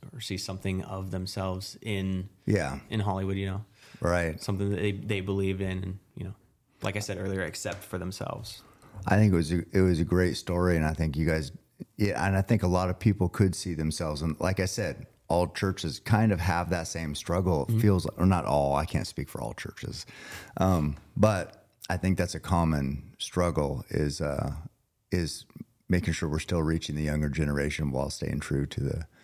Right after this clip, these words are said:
Speaker 2: to the belief.
Speaker 1: Yeah.
Speaker 2: Um, yeah, I, you know, speaking of Netflix and T V,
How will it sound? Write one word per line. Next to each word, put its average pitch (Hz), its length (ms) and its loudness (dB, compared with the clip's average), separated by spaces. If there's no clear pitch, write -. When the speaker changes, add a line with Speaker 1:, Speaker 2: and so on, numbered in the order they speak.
Speaker 2:
to 80 200 0
the 69 100 -2
belief. 78 540 -2
Speaker 1:
Yeah. 87 200 -8
Speaker 2:
Um, 92 560 2
yeah, 117 240 6
I, 98 180 2
you 113 80 8
know, 98 400 6
speaking 110 360 2
of 90 80 6
Netflix 92 440 2
and 82 100 0
T 92 160 4
V, 87 360 4